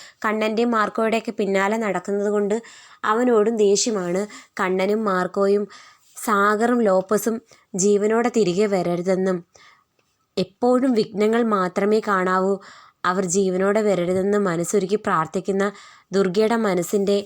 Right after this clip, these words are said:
ശുദ്ധി എത്രമാത്രം ഉണ്ടെന്ന് നമ്മുടെ ഭഗവാന് പോലും മനസ്സിലാകുന്നുണ്ട്.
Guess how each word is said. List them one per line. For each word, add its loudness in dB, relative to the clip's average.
ശുദ്ധി -2
എത്രമാത്രം -2
ഉണ്ടെന്ന് 0
നമ്മുടെ 0
ഭഗവാന് 0
പോലും 0
മനസ്സിലാകുന്നുണ്ട്. -2